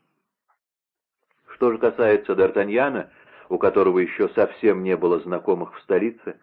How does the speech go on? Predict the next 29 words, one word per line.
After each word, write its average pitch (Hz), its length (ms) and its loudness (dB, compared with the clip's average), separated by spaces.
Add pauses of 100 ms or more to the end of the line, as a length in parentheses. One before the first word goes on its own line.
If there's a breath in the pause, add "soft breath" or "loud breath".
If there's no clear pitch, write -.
(500 soft breath)
то 113 140 6
ему 147 240 6
удалось 165 560 6
только 165 360 2
однажды 104 760 2
позавтракать 92 800 0
шоколадом 90 760 0
у - 100 -12
священника, 135 1040 -2 (220 loud breath)
родом 98 480 4
из 87 220 -8
Гаскони, 87 640 -2 (760 soft breath)
и 147 80 2
один 208 320 4
раз 190 220 4
получить 139 460 -2
приглашение 143 640 0
на 117 120 4
обед 135 340 2 (100)
к - 20 -20
гвардейскому 87 920 -2
корнету. 80 580 -4 (1040)
Он 131 220 4
привел 127 460 2
с - 120 -20
собой 110 340 2
всю 113 240 -6
свою 90 420 2
армию 147 580 0